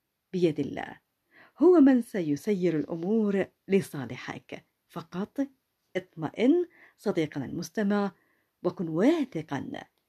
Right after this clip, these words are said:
كل الثقة بأن الله معك،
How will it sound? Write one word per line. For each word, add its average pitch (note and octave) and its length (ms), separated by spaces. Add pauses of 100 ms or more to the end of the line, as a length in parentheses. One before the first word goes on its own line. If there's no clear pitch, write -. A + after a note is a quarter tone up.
(520)
كل G4 200
الثقة - 560 (360)
بأن D3 280
الله C3+ 440 (120)
معك، E3+ 580